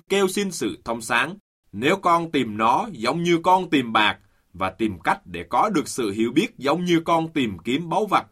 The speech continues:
chôn kín, khi ấy con sẽ hiểu biết sự kính sợ Đức Giê-hô-va và tìm được tri thức về Đức Chúa Trời.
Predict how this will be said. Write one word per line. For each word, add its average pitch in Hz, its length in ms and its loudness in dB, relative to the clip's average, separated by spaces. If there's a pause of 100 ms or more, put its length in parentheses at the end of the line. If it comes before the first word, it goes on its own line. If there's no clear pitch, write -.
(140)
chôn 123 240 -6
kín, 147 260 -6 (600)
khi 104 220 -2
ấy 123 280 0 (340)
con 120 260 2
sẽ 95 240 -6
hiểu 104 220 -4
biết 180 220 2
sự 110 320 -2
kính 214 140 -4
sợ 123 340 2
Đức 175 180 4
Giê-hô-va 131 640 4 (400)
và 139 200 2
tìm 151 280 6
được 147 140 4 (100)
tri 214 160 0
thức 254 320 -2
về 110 240 -2
Đức 131 200 -2
Chúa 226 180 -6
Trời. 101 300 -2